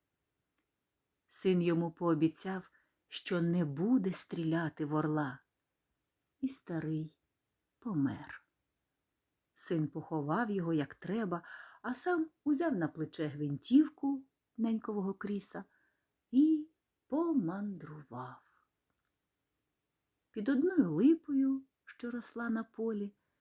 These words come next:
застала його ніч. Стало темно-темно, і хлопець думає собі: «Тут переночую». Але далеко на горі засвітилося.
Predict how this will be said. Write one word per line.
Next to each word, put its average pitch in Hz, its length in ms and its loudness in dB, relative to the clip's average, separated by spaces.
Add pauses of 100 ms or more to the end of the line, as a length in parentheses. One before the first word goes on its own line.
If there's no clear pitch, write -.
(160)
застала 254 720 -2
його 160 560 -2 (240)
ніч. 143 680 -6 (800)
Стало 220 560 -4 (180)
темно-темно, 302 1600 2 (440)
і 180 100 -10
хлопець 165 460 -6
думає 147 440 2
собі: 143 440 -4 (420)
«Тут 302 380 4
переночую». 214 1000 -6 (1200)
Але 151 300 -2
далеко 156 880 -4
на 151 220 0
горі 156 560 4 (440)
засвітилося. 175 1300 -6